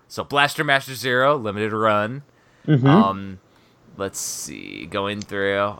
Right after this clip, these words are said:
Speaker 1: Neurovoider, which was released in September, as Red Art. Um, I may just put their logo on it and leave the,
Speaker 2: Mm-hmm.
Speaker 1: 'cause the spreads look cool. That's the thing,
Speaker 2: <laughs>
Speaker 1: man.
Speaker 2: It's
Speaker 1: Like,
Speaker 2: your book. You can do whatever you want.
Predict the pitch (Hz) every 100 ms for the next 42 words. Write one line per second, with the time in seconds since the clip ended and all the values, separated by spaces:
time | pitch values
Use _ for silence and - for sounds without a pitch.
0 | 104 113 127 131 131 113 127 127 123 123
1 | 139 139 110 113 107 113 95 107 107 104
2 | 110 - 104 113 110 117 113 101 98 92
3 | 92 98 - - - - 98 - 127 143
4 | 196 233 170 - 139 120 95 85 87 104
5 | 110 120 123 147 - _ _ _ 98 92
6 | 101 87 185 170 131 147 - - 190 -
7 | - - 87 78 - - _ _ _ -
8 | 147 - - 165 - 170 170 165 170 -
9 | 73 73 73 73 87 - 147 127 123 -
10 | - 123 117 110 135 143 143 120 101 107